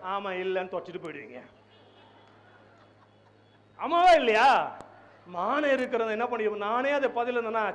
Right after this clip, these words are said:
"ச்சே, இப்படிப்பட்ட ஒரு பதவி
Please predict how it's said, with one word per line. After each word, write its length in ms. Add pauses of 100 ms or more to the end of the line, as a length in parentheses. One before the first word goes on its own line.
"ச்சே, 220 (240)
இப்படிப்பட்ட 840
ஒரு 240
பதவி 640